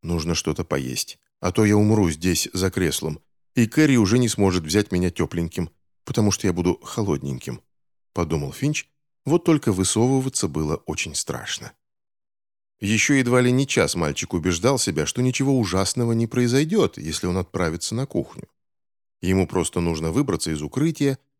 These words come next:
преодолеть несколько шагов по гостиной — ещё парочку мимо прихожей, а там и дверь кухни. За это время вряд ли кто-то успеет его убить, даже Кэрри. Наконец он собрал волю в кулак, вылез из-за кресла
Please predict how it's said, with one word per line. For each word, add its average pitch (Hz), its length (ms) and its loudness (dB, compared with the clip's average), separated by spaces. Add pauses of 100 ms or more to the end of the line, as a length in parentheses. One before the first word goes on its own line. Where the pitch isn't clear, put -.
преодолеть 170 540 4
несколько 101 440 0
шагов 98 400 0
по 107 100 -2
гостиной — 147 760 0 (300)
ещё 170 380 4
парочку 135 500 2
мимо 113 280 6
прихожей, 87 640 0 (180)
а 135 120 0
там 220 220 4
и 196 40 4
дверь 160 260 4
кухни. 113 480 0 (640)
За 87 160 0
это 95 220 2
время 110 400 2
вряд 101 400 2
ли 69 80 -6
кто-то - 340 -6
успеет 113 540 -2
его 104 280 0
убить, 69 400 -8 (280)
даже 95 340 0
Кэрри. 71 540 -12 (1040)
Наконец 98 440 2
он 87 120 0
собрал 85 400 0
волю 73 260 -4
в - 80 -20
кулак, 87 440 -4 (300)
вылез 98 460 2
из-за 82 320 -2
кресла 139 460 0